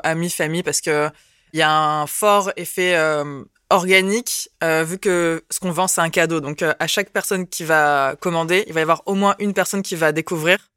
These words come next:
derrière. Et si c'est un mariage, ça peut être deux cents personnes. Si c'est un événement d'entreprise, ça peut être deux mille. Et du coup, il y a un effet, euh,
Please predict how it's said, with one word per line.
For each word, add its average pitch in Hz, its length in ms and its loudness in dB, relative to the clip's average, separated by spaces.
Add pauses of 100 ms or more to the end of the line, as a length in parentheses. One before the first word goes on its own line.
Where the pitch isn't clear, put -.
derrière. 165 320 2 (500)
Et 156 60 -2
si - 120 -2
c'est - 140 0
un 160 60 2
mariage, 160 420 4
ça 165 80 -8
peut 160 120 -4
être 147 120 -2
deux 160 140 -4
cents 160 160 -6
personnes. 180 440 2
Si - 140 -6
c'est - 100 -6
un 156 120 0
événement 156 220 -2
d'entreprise, 160 280 -2
ça 156 140 -2
peut 165 100 0
être 147 100 0
deux 156 120 -2
mille. 185 280 0
Et 156 60 -4
du 151 140 -8
coup, 202 140 -6
il 190 60 0
y 170 40 4
a 151 80 4
un 151 100 -2
effet, 175 320 0
euh, 131 220 0